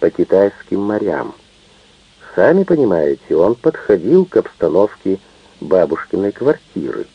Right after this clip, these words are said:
Изгнала бабушку из дома дочери и усугубила ее благочестие даже не столько разочарование во внуке,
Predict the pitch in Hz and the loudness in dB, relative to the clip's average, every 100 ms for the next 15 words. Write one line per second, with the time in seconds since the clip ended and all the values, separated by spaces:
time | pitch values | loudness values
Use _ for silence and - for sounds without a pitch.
0 | _ _ _ _ _ _ _ _ _ _ | _ _ _ _ _ _ _ _ _ _
1 | _ _ _ _ _ _ - 117 117 131 | _ _ _ _ _ _ 2 2 4 4
2 | 202 208 175 185 180 - - 170 170 - | 6 4 6 4 2 -2 0 0 0 0
3 | 123 113 85 143 147 131 87 113 120 - | 2 2 2 2 4 2 4 2 2 0
4 | 113 120 120 - _ 143 165 156 - 135 | 2 2 0 -14 _ 0 2 0 -4 0
5 | 117 90 90 82 82 78 73 80 80 80 | 0 0 -2 0 0 0 0 -2 -4 -4
6 | - 113 - - 135 131 _ - 113 135 | -2 -2 -4 -4 -4 -4 _ -4 0 0
7 | 147 147 - 180 151 - 104 98 95 - | 0 -4 0 0 2 2 2 2 -2 0
8 | 92 82 87 85 85 78 80 71 71 73 | 2 4 2 2 0 0 0 -2 -6 -6
9 | - 131 | -8 -12